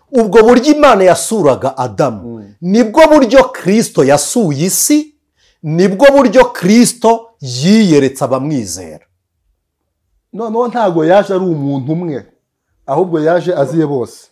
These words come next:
Speaker 1: None se,
Speaker 2: Yego.
Speaker 1: eh, Kristo
Speaker 2: Mm.
Speaker 1: yari yambaye ubumana ijana
Speaker 2: Ku ijana.
Speaker 1: n'umubiri ijana ku ijana.
Speaker 2: Ari nawo umubiri yarishaga.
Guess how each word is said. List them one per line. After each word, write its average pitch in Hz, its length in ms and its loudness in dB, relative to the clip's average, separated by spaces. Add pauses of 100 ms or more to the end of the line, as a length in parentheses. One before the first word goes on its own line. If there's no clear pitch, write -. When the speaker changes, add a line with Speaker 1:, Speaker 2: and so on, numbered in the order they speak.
Speaker 1:
None 143 440 2
se, - 200 -12 (100)
Speaker 2:
Yego. 107 260 -10 (200)
Speaker 1:
eh, 190 160 0 (400)
Kristo 151 840 2
Speaker 2:
Mm. 127 100 -12
Speaker 1:
yari 196 280 -2
yambaye 147 360 -2
ubumana 151 460 -6
ijana 117 500 -12 (160)
Speaker 2:
Ku 127 100 -12
ijana. 113 340 -12 (240)
Speaker 1:
n'umubiri 131 480 -8
ijana 98 280 -10
ku - 140 -18
ijana. 85 360 -18
Speaker 2:
Ari 131 140 -8
nawo 147 160 -8
umubiri 113 260 -10
yarishaga. 98 420 -14